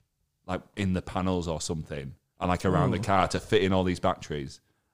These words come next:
Speaker 1: And people are just like, "Well, how are you gonna do that?"
Speaker 2: Mm.
Speaker 1: Like, it doesn't exist.
Speaker 2: It's gonna
Speaker 1: Yeah.
Speaker 2: weigh a ton.
Speaker 1: It's gonna weigh more than a ton, man.
Speaker 2: <laughs> Yeah, pro-, probably.
Speaker 1: Yeah.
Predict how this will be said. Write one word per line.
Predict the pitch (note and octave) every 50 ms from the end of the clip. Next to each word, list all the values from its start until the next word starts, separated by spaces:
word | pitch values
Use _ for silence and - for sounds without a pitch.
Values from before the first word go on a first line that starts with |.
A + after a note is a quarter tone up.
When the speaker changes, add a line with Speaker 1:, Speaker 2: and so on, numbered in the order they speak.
| _ _ -
Speaker 1:
And | F#2 F#2
people | E2+ G2+ G2 F#2 -
are | F#2
just | F2+ F2+ - -
like, | F#2 F2+
"Well, | F2 F2
how | F2 F#2
are | F2+ F#2
you | F#2
gonna | F2+ F2 E2+
do | - - E2 F2+
that?" | E2+ E2 F2 - _ _ _ _ _ _ _ _ _ -
Speaker 2:
Mm. | D3 D3 D3+ D3+ C#3+ B2
Speaker 1:
Like, | A2+ F2+
it | - G3
doesn't | G2+ G#2 F#2+ F#2 F2 E2+ - _ -
exist. | E2+ D#2 D2 D#2+ D#2+ D#2+ - - - -
Speaker 2:
It's | - -
gonna | - D3 A#2
Speaker 1:
Yeah. | F#2+
Speaker 2:
weigh | A#2+ C#3+
a | C#3
ton. | C#3 - D3+ E3 D#3 - - _ _ _ _ _ _ _ _ _
Speaker 1:
It's | - D#2+ D#2
gonna | - A2+ G#2
weigh | F2+ E2+ E2 D2+
more | - F2+ F#2 E2 E2 F2 F#2+ G#2+
than | F#2
a | -
ton, | - - G#2 G2
man. | D#2+ E2+ F#2 - _ - - D#3
Speaker 2:
<laughs> | C3 - - - - - - F#3+ F#3+ F#3+ - G#3 F#3 - - -
Yeah, | G3 D#3+ E3
pro-, | - - E3+ E3 - F#3+ F3+
probably. | D3+ - G3+ G3 A2 A2 - C#3+ -
Speaker 1:
Yeah. | G#2